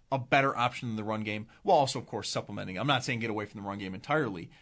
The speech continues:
but my thing is, like, I, I, and I know, and I know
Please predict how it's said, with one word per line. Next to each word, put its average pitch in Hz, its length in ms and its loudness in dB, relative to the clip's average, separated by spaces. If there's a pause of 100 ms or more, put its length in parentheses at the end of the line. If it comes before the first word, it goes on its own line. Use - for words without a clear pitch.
(240)
but 170 140 2
my 170 300 2
thing 160 220 -4
is, 131 100 -4
like, 127 160 -4
I, 135 240 2
I, 123 200 -2
and 131 120 -2
I 135 100 2
know, 143 380 2 (600)
and 135 100 0
I 147 120 2
know 156 520 4